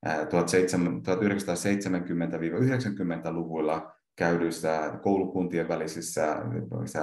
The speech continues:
debatista, ja, ja tavallaan kaksituhattaluvulle mennessä tää tämmönen kiistely tavallaan väheni ja oli tavallaan sitten yhteisempi näkymys, ää, taloustieteilijöiden kesken. Ja tän ajan näkyviä talous-,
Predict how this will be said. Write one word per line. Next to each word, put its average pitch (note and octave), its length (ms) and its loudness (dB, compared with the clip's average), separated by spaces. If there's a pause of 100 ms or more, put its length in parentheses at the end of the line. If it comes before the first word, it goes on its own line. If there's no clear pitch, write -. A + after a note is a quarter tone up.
(240)
debatista, F2 840 4 (400)
ja, D#2+ 360 4
ja E2 120 2
tavallaan E2 380 2
kaksituhattaluvulle F2 840 0
mennessä D#2+ 440 -4
tää D2+ 200 2
tämmönen D#2 460 0
kiistely F2 680 4 (160)
tavallaan D2 640 0
väheni G#2+ 480 6
ja D2+ 120 2
oli D#2+ 160 0
tavallaan D2+ 440 -2
sitten D2 440 -6 (1000)
yhteisempi F#2 600 6
näkymys, F2 680 2 (880)
ää, B1+ 260 -4
taloustieteilijöiden D#2+ 1080 0
kesken. D2+ 720 -2 (1000)
Ja F2 400 6
tän A2+ 200 8
ajan C3+ 240 10
näkyviä A2+ 420 6
talous-, G2+ 460 4